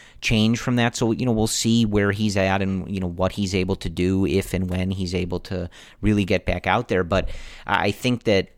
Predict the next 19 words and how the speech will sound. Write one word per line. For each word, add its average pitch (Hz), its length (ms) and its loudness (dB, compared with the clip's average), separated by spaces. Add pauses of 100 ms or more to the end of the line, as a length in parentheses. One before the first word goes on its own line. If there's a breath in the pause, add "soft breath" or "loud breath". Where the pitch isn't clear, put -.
Mills 123 640 2
and 101 160 -4
Chatwood 107 640 0
are, 95 440 2
are 92 160 -2
going 104 400 0
to 104 120 -6
be 98 680 0
the, 92 580 -4 (520)
you 110 340 -14
know, 135 60 -10
potential 135 540 -4
keys. 92 520 -4
And, 90 140 0
and 92 220 -2
really 117 420 4 (340 loud breath)
in 147 180 2
this 139 200 2
experience 120 960 0